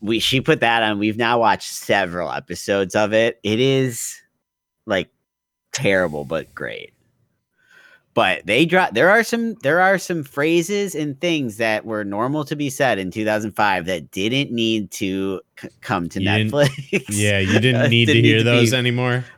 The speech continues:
Speaker 1: And there's a lot of moments where, like, <gasps> "Wow, we didn't think that was weird in two thousand five."
Speaker 2: Like what? Do you, can you think of anything off top?
Speaker 1: Uh, a lot of dropping the, saying things are the R word.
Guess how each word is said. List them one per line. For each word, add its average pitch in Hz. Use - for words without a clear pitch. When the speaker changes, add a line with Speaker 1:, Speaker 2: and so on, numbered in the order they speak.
Speaker 1:
And 135
there's 135
a 143
lot 127
of 120
moments 113
where, 117
like, 110
<gasps> 160
"Wow, 120
we 104
didn't 139
think 135
that 131
was 120
weird 127
in 117
two 120
thousand 120
five." 98
Speaker 2:
Like 117
what? 107
Do 98
you, 87
can 98
you 98
think 90
of 92
anything 92
off 90
top? 92
Speaker 1:
Uh, 196
a 170
lot 160
of 139
dropping 123
the, 107
saying 120
things 110
are 101
the 92
R 90
word. 67